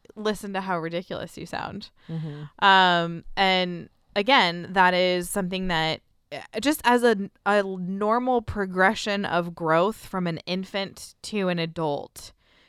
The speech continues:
Speaker 1: you should be able to see these marks in your life of becoming more and more difficult to offend. And the reason why that's a sign of maturity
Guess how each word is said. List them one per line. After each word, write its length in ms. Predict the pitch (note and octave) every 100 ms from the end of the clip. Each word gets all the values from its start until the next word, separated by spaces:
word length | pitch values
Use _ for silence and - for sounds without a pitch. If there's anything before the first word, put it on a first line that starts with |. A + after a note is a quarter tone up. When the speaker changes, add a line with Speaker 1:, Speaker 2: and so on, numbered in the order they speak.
| -
Speaker 1:
you 180 | G3+ G3+
should 240 | - G3
be 140 | G3 F#3+
able 280 | G3 G3
to 180 | F#3 F#3
see 640 | F3 - - A3+ A#3 A3 G3+
these 560 | F#3 F3 E3+ E3+ E3 -
marks 680 | F3+ F3 F3+ F#3 - - -
in 180 | F3
your 160 | E3+ D#3+
life 460 | D#3+ D#3+ F2 E3 -
of 140 | F3+ E3+
becoming 600 | F#3 - G3 F#3+ F3 F3
more 220 | E3+ E3+
and 80 | E3
more 160 | E3
difficult 480 | D#3+ D#3 E3+ E3+ -
to 100 | E3
offend. 440 | D3+ B3+ C4 D3+ D#3 - - -
And 140 | - G3+
the 80 | G3+
reason 300 | A#3 B3 A#3+
why 140 | G#3
that's 220 | F#3 F3 F#3+
a 60 |
sign 400 | - E3+ D#3+ D#3+
of 200 | - D#3+
maturity 1000 | D#3+ D3+ - A3 E4 D4 D3+ A#2+ C#3 F#3+